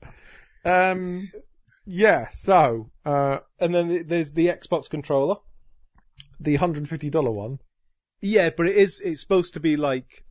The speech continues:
Speaker 2: uh, an expert controller, isn't it? So
Speaker 1: Expert controller.
Speaker 2: I mean, if you get a, like, a fight stick, you
Speaker 1: Yeah, yeah, I suppose. No, that's
Speaker 2: you're
Speaker 1: absolutely
Speaker 2: paying that
Speaker 1: true.
Speaker 2: much.
Speaker 1: But do you, do you, do you worry it kind of gives people an unfair advantage at all?
Speaker 2: I,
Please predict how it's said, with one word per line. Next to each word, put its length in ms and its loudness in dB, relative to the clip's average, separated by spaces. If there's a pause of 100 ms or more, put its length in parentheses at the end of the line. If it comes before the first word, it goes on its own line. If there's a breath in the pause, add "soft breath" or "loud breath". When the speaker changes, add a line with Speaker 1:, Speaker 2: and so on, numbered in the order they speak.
(100)
Speaker 2:
uh, 300 -10 (100)
an 120 -14 (100)
expert 720 -16
controller, 580 -10
isn't 260 -14
it? 240 -18
So 120 -18
Speaker 1:
Expert 340 -16
controller. 540 -18 (340)
Speaker 2:
I 40 -4
mean, 200 0
if 160 -2
you 100 -8
get 220 -2
a, 120 0
like, 220 -8
a 60 -10 (260)
fight 300 -10
stick, 380 -16 (140)
you 260 -18 (560 soft breath)
Speaker 1:
Yeah, 260 2
yeah, 220 2
I 40 -2
suppose. 360 -4
No, 100 -4
that's 160 -4
Speaker 2:
you're 60 -4
Speaker 1:
absolutely 320 -2
Speaker 2:
paying 220 -2
that 60 -8
Speaker 1:
true. 160 -14
Speaker 2:
much. 100 -10
Speaker 1:
But 160 4
do 120 -6
you, 120 -6
do 140 -8
you, 240 -6 (120)
do 120 -8
you 100 -2
worry 240 2
it 40 -8
kind 220 -4
of 40 -8
gives 160 -6
people 280 -6
an 80 -4
unfair 260 -2
advantage 680 -8 (840)
at 160 -16
all? 100 -4
Speaker 2:
I, 80 -2